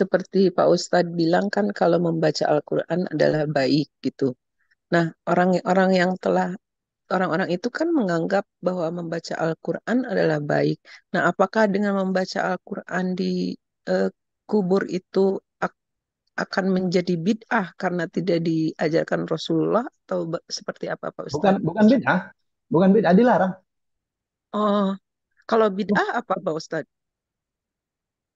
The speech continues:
Speaker 2: Kalau nggak ada perintah, nggak ada larangan, tiba-tiba muncul ajaran
Speaker 1: Oh.
Speaker 2: baru. Itu bukan bid'ah, dilarang.
Speaker 1: Oh,
Speaker 2: Misal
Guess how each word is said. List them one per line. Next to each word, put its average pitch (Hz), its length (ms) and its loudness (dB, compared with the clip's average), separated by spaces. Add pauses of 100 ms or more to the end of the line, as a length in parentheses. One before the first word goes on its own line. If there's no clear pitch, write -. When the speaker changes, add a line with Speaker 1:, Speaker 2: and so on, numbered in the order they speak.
(340)
Speaker 2:
Kalau 185 180 0 (120)
nggak 170 220 6
ada 170 160 6 (160)
perintah, 131 480 2 (220)
nggak 127 220 -2
ada 123 80 0 (100)
larangan, 123 540 -6 (160)
tiba-tiba 123 420 0 (540)
muncul 123 520 4 (760)
ajaran 196 340 4
Speaker 1:
Oh. - 80 4
Speaker 2:
baru. 185 140 -2 (1300)
Itu 240 140 0
bukan 370 180 2
bid'ah, 202 220 2 (180)
dilarang. 170 420 0 (600)
Speaker 1:
Oh, - 100 -4
Speaker 2:
Misal 151 240 4